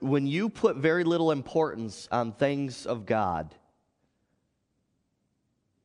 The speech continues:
your heart's not right with God.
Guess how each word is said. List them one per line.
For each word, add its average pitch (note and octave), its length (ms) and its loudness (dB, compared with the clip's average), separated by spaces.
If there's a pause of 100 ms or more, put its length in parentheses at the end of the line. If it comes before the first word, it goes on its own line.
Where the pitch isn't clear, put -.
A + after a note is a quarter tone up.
(840)
your A#2 140 0
heart's - 400 -8
not G2+ 240 -6
right G#2+ 240 -2
with - 180 -10
God. - 280 -12